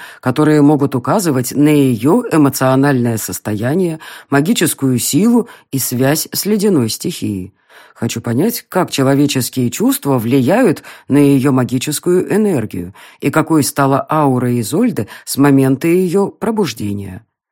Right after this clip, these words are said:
Я послала Лилиане вопросительный взгляд. Она едва заметно пожала плечами. Судя по всему, речи магистра остались до конца не поняты и жрицей. Казалось,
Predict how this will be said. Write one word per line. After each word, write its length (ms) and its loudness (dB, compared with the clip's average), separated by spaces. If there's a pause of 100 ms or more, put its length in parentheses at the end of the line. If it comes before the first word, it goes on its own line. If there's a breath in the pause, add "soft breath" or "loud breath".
(360 soft breath)
Я 240 0
послала 480 0
Лилиане 520 0
вопросительный 680 -2
взгляд. 500 -6 (300 loud breath)
Она 180 2
едва 320 2
заметно 460 -2
пожала 380 -2
плечами. 580 -6 (300 soft breath)
Судя 260 0
по 100 -2
всему, 480 -2
речи 300 -2
магистра 560 0
остались 460 -2
до 100 -4
конца 400 -4
не 140 0
поняты 440 0
и 220 -6
жрицей. 720 -4 (400 loud breath)
Казалось, 440 0